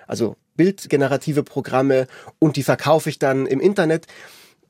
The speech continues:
Vielleicht keine gute Idee so. Also das ist tatsächlich relativ eindeutig, dass ich da dann wirklich mich am geistigen Eigentum anderer Leute bereichern würde.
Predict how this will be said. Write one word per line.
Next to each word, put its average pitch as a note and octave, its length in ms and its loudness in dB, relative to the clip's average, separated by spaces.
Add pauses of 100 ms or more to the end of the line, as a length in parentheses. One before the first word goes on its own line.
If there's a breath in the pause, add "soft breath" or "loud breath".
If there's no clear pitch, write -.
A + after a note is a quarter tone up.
(140)
Vielleicht F3 480 0
keine C#3+ 300 2
gute C3+ 240 -4
Idee G#2+ 380 -4
so. - 320 -12
Also C3+ 280 2
das C3 240 0
ist C#3+ 240 -6
tatsächlich C3+ 480 -2
relativ C3 400 0
eindeutig, B2 520 0
dass A#2+ 180 -2
ich A2+ 100 -14
da A#2+ 220 0
dann B2 220 0
wirklich B2+ 280 -6
mich A#2+ 220 -6
am A2 120 -4
geistigen A2+ 440 -2
Eigentum A2+ 420 -4
anderer A2 300 -2
Leute G#2+ 240 -4
bereichern E3 480 -2
würde. D#3 300 2